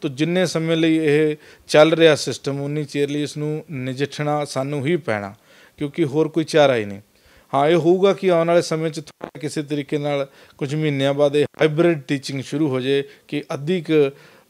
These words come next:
ਜਮਾਤਾਂ, ਅੱਧੀਆਂ ਕਲਾਸਾਂ, ਅੱਧਾ ਸਿਲੇਬਸ ਅਸੀਂ ਆਨਲਾਈਨ ਕਰੀਏ ਔਰ ਕੁਛ ਹਿੱਸਾ ਸਕੂਲਾਂ 'ਚ ਜਾ ਕੇ, ਆਲਟਰਨੇਟਿਵ ਡੇ ਜਾ ਕੇ, ਕਦੇ-ਕਦੇ ਜਾ ਕੇ ਉਹ ਚੀਜ਼ਾਂ ਵੀ ਪੂਰਾ ਕਰੀਏ। ਤੇ ਪਰ ਹਜੇ ਜੋ ਚੱਲ ਰਿਹਾ ਉਸ ਹਿਸਾਬ ਨਾਲ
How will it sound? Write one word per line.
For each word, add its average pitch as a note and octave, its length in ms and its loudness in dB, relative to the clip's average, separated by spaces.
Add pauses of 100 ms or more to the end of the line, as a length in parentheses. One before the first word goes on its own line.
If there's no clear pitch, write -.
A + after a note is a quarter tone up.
ਜਮਾਤਾਂ, C3+ 640 0
ਅੱਧੀਆਂ D3+ 340 -2
ਕਲਾਸਾਂ, C3 680 -4
ਅੱਧਾ D3 220 -2
ਸਿਲੇਬਸ B2+ 500 -6
ਅਸੀਂ A#2+ 220 -8
ਆਨਲਾਈਨ C3+ 400 -4
ਕਰੀਏ C#3+ 260 -2
ਔਰ C#3 80 -2
ਕੁਛ D#3 300 -6
ਹਿੱਸਾ C#3+ 420 -4 (300)
ਸਕੂਲਾਂ D3+ 520 0
'ਚ C3+ 100 -10
ਜਾ C3 240 0
ਕੇ, C3+ 160 -4
ਆਲਟਰਨੇਟਿਵ C3+ 640 -4
ਡੇ B2+ 260 4
ਜਾ B2+ 220 2
ਕੇ, A#2+ 280 -8 (320)
ਕਦੇ-ਕਦੇ D3 540 4
ਜਾ B2+ 220 2
ਕੇ D#3 140 -6
ਉਹ F3 180 0
ਚੀਜ਼ਾਂ C3 340 -6
ਵੀ A2+ 120 -6
ਪੂਰਾ G#2 280 -8
ਕਰੀਏ। G#2+ 320 -12 (440)
ਤੇ D3+ 60 -6
ਪਰ D#3+ 260 4 (120)
ਹਜੇ E3+ 180 2
ਜੋ E3 220 0
ਚੱਲ D3 280 0
ਰਿਹਾ D3+ 160 2
ਉਸ D3 120 0
ਹਿਸਾਬ C#3+ 280 2
ਨਾਲ C3+ 260 -4